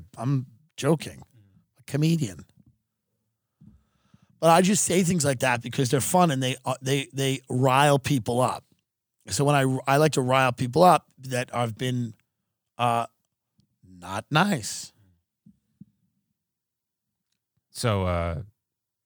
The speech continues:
Speaker 2: yeah, so if, if s-, he, he's like, "I'm gonna send my friend over who's in I T just to help you guys out." Fine. I assume no charge, of course.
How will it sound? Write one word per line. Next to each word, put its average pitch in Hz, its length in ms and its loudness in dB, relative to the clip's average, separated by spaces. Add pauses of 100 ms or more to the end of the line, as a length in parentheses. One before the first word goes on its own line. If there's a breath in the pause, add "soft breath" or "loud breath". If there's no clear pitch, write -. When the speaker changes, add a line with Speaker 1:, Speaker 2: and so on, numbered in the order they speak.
(260)
Speaker 2:
yeah, 117 260 -2
so 120 280 -6
if, 113 160 -6 (100)
if 123 120 -8
s-, - 120 -14 (140)
he, 151 420 -10 (680)
he's 127 140 -10
like, 131 120 -6
"I'm 131 80 -4
gonna 135 100 -4
send 135 180 -8
my 110 120 -4
friend 117 320 -4
over 98 260 -6
who's 98 200 -6
in 92 100 -4
I 90 140 -4
T 85 440 -12 (160)
just 135 220 -6
to 107 80 -4
help 101 200 -6
you 95 60 -10
guys 87 240 -10
out." 80 200 -14 (380)
Fine. 104 320 -10
I 143 160 -2
assume 107 520 -6 (580)
no 127 260 -2
charge, 95 520 -8
of 85 100 -20
course. - 460 -16